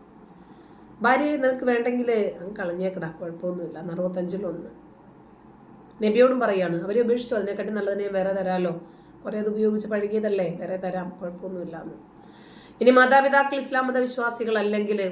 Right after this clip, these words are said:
ഒഴിവാക്കിയേക്കടാ, അവരുടെ ഗൈഡൻസ് പോലും സ്വീകരിക്കേണ്ട. അത് ഒൻപതാം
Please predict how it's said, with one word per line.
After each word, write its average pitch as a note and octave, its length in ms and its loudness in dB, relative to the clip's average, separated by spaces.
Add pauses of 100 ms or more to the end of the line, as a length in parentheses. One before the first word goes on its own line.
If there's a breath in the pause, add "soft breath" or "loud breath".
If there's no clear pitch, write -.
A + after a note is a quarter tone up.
(120)
ഒഴിവാക്കിയേക്കടാ, A3 840 -6 (440)
അവരുടെ F#3+ 280 -6
ഗൈഡൻസ് G#3 420 -6
പോലും G#3 260 -6
സ്വീകരിക്കേണ്ട. F#3 500 -8
അത് F#3 80 -6
ഒൻപതാം F#3 280 -6